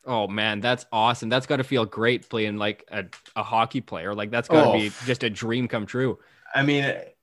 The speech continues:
Speaker 2: I didn't realize how important it was to me until I lost it.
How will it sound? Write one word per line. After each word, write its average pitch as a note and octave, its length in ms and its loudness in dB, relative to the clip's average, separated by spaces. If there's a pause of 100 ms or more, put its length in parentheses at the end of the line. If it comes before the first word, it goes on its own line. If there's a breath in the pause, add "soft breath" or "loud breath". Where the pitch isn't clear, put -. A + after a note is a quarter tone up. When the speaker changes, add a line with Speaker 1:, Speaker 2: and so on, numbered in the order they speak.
(120)
Speaker 2:
I C3+ 120 6
didn't E3+ 280 8
realize D3+ 440 8
how C3 160 4
important B2+ 460 2
it A2+ 100 0
was A2 260 2
to A2 80 -2
me G#2 120 0
until F#2+ 220 -2
I F#2 80 2
lost F#2 420 2
it. C#3+ 260 -2